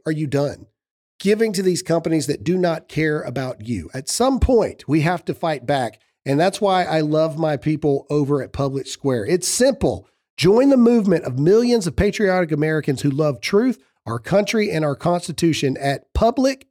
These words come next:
S Q dot com. Public Square is an app and website where you can get connected to tens of thousands of businesses from all different industries that share your value for life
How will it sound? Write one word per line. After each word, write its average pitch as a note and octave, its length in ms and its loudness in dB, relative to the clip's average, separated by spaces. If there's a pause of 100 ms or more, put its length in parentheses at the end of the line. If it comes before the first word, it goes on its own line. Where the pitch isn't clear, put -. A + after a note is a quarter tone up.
S G#3+ 300 -2
Q F3+ 520 0 (280)
dot B2+ 280 -2
com. F3+ 460 0 (340)
Public B3 320 2
Square D#3+ 460 2
is - 160 -2
an D#3 100 0
app G3 400 -4
and C#3 180 -2
website C#3+ 520 -2
where C3+ 100 -2
you C#3+ 100 0
can C3+ 160 -4
get F3 220 -2
connected E3 540 -4
to C3+ 160 0
tens C4 580 -2
of G3 160 -10 (100)
thousands G3 520 -2
of F#3 100 -6
businesses D3+ 500 -2 (240)
from C#3+ 140 -2
all F3+ 220 2
different F#3+ 320 -2
industries D3+ 560 -2
that A#2+ 180 -8
share F3 380 0
your E3 180 0
value C#3 460 -2
for B2 160 -8
life D#3+ 400 -2